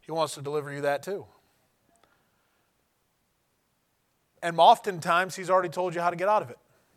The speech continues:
L,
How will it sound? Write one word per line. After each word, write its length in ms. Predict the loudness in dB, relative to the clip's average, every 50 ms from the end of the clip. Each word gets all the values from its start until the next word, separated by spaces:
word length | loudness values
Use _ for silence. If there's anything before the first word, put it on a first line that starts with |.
| _ _ _ _ _ _ _ _ _ _ _ _ _ _ _ _ _ _ _ _ _ _ _ _ _ _ _ _ _ _ _ _ _ _ _ _ _ _ _ _ _ _ _ _ _ _ _ _ _ _ _ _ _ _ _ _ _ _ _ _ _ _ _ _ _ _ _ _ _ _ _ -12
L, 200 | -10 -10 -10